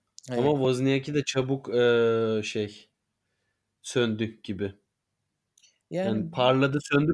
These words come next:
Speaker 2: parladı. Öyle diyeyim.
Speaker 1: bir, bir ara gitti, sonra biraz geri geldi derken öyle çok bir şey yapamadı. Hani ortaya koyamadı her şeyi. Bütün, tabii burada en iyi sezon diye gerçekten bütün sezonu düşünmek lazım.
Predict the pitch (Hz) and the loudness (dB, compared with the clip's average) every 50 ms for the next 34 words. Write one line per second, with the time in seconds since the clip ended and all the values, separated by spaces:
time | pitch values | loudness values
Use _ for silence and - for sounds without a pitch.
0 | - - 143 131 131 131 127 127 117 117 101 - - - 110 113 107 104 98 90 | 0 2 4 4 6 6 4 4 2 0 -2 -4 -2 0 0 0 2 0 -2 -4
1 | 85 87 90 90 _ _ - 120 - - 160 147 151 185 185 175 165 165 190 190 | -6 -10 -12 -14 _ _ -16 -16 -14 -14 -14 -12 -10 -8 -8 -8 -8 -6 -6 -4
2 | 185 185 185 180 175 165 180 175 - _ - - 165 165 160 - 175 170 170 165 | -2 -2 0 -2 -2 -4 -6 -8 -10 _ -6 -4 -4 -4 -4 -4 -6 -6 -6 -4
3 | 160 165 165 165 156 147 147 160 160 160 151 160 147 143 131 127 135 135 131 160 | -2 -2 0 -2 -2 -2 -2 -4 -2 -2 0 0 0 0 0 -4 -8 -6 -2 -2
4 | 156 151 156 - 156 156 156 156 151 147 151 147 - 156 151 - _ - 135 - | -2 -2 -2 -6 -8 -6 -6 -6 -6 -6 -8 -8 -8 -10 -10 -10 _ -12 -8 -6
5 | 151 143 143 156 147 131 123 107 117 117 113 117 110 - - _ _ _ _ _ | -6 -6 -6 -6 -6 -6 -6 -6 -6 -6 -6 -8 -12 -14 -18 _ _ _ _ _
6 | _ _ 196 170 175 - - 127 120 120 - 135 135 127 - 135 135 135 131 117 | _ _ -20 -20 -20 -16 -16 -14 -14 -12 -10 -8 -8 -6 -6 -8 -8 -8 -8 -6
7 | 117 107 107 107 - 113 110 113 110 113 120 117 - - - 165 147 - - - | -4 -4 -4 -6 -8 -10 -10 -10 -10 -12 -14 -16 -12 -8 -8 -8 -8 -10 -14 -20
8 | - - _ - 143 139 131 127 139 127 - - 143 143 147 139 - 151 139 135 | -20 -18 _ -6 -4 -4 -2 -4 -4 -4 -4 -2 -2 -2 -2 -2 -2 -4 -4 -4
9 | 147 151 147 156 156 143 151 147 143 - - 160 156 143 139 - 165 - - 147 | -4 -4 -2 -2 0 2 2 0 0 -2 -4 -4 -4 -4 -6 -6 -6 -4 -2 -2
10 | 127 139 147 156 139 123 - 131 123 120 117 120 117 117 110 117 147 185 220 | -2 -2 -4 -4 -4 -6 -6 -6 -6 -8 -8 -6 -6 -6 -6 -6 -8 -12 -14